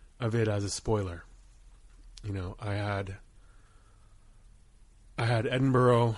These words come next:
my first novel, on submission, and publishers were asking what the second novel would be, so I had supplied a two-paragraph synopsis for something that I had been kind of thinking about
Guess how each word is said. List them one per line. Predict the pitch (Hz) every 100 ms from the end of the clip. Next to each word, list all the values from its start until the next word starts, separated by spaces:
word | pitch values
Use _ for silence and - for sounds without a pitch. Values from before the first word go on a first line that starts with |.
| -
my | 104
first | 131 120 113
novel, | 107 104
on | 110 95
submission, | 107 95 107 - 92 107 107 - - - - - - - -
and | 113 101
publishers | 113 113 117 101
were | 104
asking | 101 - 104 101
what | -
the |
second | 95 131 110
novel | 95 92 90
would | 90
be, | 92
so | 90 107
I | 95
had | 92
supplied | 104 - 101 98 101 101 -
a | 104
two-paragraph | - 127 120 120 117 107 104 95 95 92 - - - - - - - - - -
synopsis | - 104 101 98 101 -
for | 104
something | 90 101 98 95
that | 92
I | 92
had | 92
been | 87 90 90
kind | 98 92
of | 92
thinking | - 95 - 92
about | 90 90 90